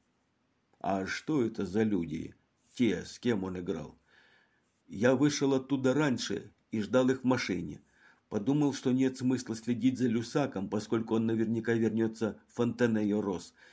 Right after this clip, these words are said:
Решил не спускать глаз с тех двух типов. Выбрал одного из них, на вид постарше.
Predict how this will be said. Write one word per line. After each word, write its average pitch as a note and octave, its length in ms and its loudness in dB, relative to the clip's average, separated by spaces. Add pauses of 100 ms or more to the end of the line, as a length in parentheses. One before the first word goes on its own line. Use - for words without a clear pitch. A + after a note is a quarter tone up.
(100)
Решил A#2 420 -2
не D3+ 140 2
спускать C3 480 -2
глаз C#3+ 300 0
с - 120 -16
тех A#2+ 320 2
двух B2 300 -2
типов. - 460 -2 (480)
Выбрал D#3+ 460 0
одного D3+ 400 6
из G2+ 180 0
них, F2+ 240 -6
на A2 100 -2
вид B2 220 0
постарше. - 680 -2